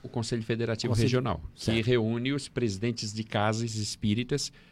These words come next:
Speaker 1: Normalmente, a, a, a formatação do Conselho Federativo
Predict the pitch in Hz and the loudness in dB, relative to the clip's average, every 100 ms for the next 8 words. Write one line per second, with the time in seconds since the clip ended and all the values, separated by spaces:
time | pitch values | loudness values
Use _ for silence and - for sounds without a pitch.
0 | - 214 185 170 175 170 143 120 101 104 | -2 0 2 2 2 2 2 2 0 0
1 | 101 98 95 87 98 127 123 123 113 127 | 0 0 -2 -6 0 2 2 0 0 -2
2 | 113 117 113 123 113 107 104 101 113 113 | -2 -4 -2 0 0 -2 -4 -2 0 2
3 | 107 120 165 113 | 0 0 -2 -2